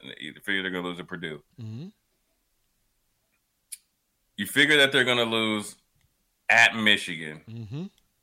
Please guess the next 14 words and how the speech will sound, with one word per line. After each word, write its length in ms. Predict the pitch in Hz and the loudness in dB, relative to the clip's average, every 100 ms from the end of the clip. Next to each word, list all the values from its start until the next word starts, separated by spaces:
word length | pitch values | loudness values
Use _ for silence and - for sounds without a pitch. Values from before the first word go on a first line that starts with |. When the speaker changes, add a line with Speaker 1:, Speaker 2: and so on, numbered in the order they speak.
| _ | _
Speaker 1:
right? 320 | - 92 98 110 - | -4 2 2 0 -8
Speaker 2:
Mm-hmm. 380 | 110 110 117 156 | -16 -14 -12 -12
Speaker 1:
'Cause 140 | 139 92 | -8 0
they're 180 | 117 | 0
desperate 460 | 107 107 107 - 107 | 6 6 6 2 -2
and 80 | 98 | 0
they're 100 | 104 | -2
trying 200 | 107 104 | 0 0
to 40 | 98 | 0
keep 200 | 107 92 | -6 -4
their 100 | 90 | 0
head 160 | 98 | 0
above 340 | 95 87 90 85 | 0 -2 -4 -2
water. 440 | 87 85 78 73 | -2 -2 -4 -10